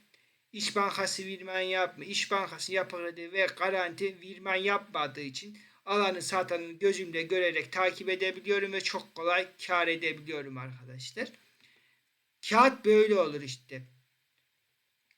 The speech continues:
Benim halka arzım bu. İş Bankası'nın, Yapı Kredi ve Garanti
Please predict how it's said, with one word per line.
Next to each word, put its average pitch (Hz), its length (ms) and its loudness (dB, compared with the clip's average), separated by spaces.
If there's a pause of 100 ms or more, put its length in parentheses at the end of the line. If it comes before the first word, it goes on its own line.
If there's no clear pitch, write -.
(200)
Benim 233 300 4
halka 220 400 4
arzım 196 500 2
bu. 143 220 0 (3500)
İş 233 280 -2
Bankası'nın, 156 580 0
Yapı 196 340 0
Kredi 165 240 -10
ve 170 60 -10
Garanti 175 680 -2